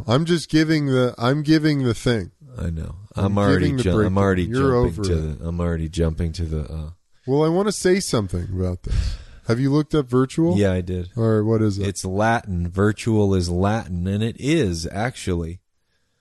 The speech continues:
Speaker 2: possessing certain virtues. That's very odd.
Speaker 1: I don't understand who came up with the
Speaker 2: It's
Speaker 1: name
Speaker 2: Gerard
Speaker 1: virtual.
Speaker 2: Lanier, Gerard Lanier,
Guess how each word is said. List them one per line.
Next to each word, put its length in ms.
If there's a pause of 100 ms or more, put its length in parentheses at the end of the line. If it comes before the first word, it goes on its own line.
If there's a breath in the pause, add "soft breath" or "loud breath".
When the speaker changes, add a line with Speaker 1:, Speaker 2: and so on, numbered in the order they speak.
(200)
Speaker 2:
possessing 720
certain 540
virtues. 760
That's 220
very 480
odd. 480
Speaker 1:
I 100
don't 180
understand 600
who 180
came 320
up 220
with 140
the 120
Speaker 2:
It's 40 (200)
Speaker 1:
name 80
Speaker 2:
Gerard 480
Speaker 1:
virtual. 120
Speaker 2:
Lanier, 500
Gerard 540
Lanier, 600